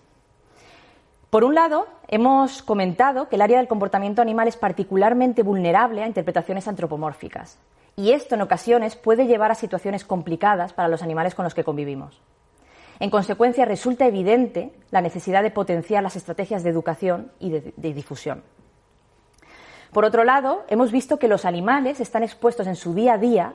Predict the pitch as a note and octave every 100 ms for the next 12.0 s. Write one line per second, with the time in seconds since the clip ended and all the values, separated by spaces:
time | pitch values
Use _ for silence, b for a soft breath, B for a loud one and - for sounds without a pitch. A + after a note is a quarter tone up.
0 | - F#3+ F#3+ F#3 A3+ C#4 C#4 - G#3+ A3
1 | A3+ - F#3 - A#3 C#4 C4 B3 A3 A3+
2 | A3 G3+ F3+ F3 G#3 F#3 G3 F3 D#3+ G3
3 | A#3 B3 G3 E3 G3 G3+ E3 A#3 b b
4 | b G#3+ F#3+ G3 F#3 E3+ F#3+ G3 D#3+ D3
5 | E3 - D#3 D3 C#3+ - C#3+ C#3+ - _
6 | b b b b b - G3+ B3 C4 B3+
7 | C#4 C4+ F3+ B3 A#3+ F#3 E3 F#3 - -
8 | F#3 A#3 A#3 G3+ E3+ F#3 F3 F3+ F#3 A3+
9 | A#3+ G#3+ G3+ F3 G#3 A3+ - D3 - F3
10 | E3+ F#3+ B3+ G3 D3+ D3 D#3+ D#3 D3+ -
11 | D3+ C#3+ C#3+ F#3+ G3 F#3+ G#3 A#3+ D#3+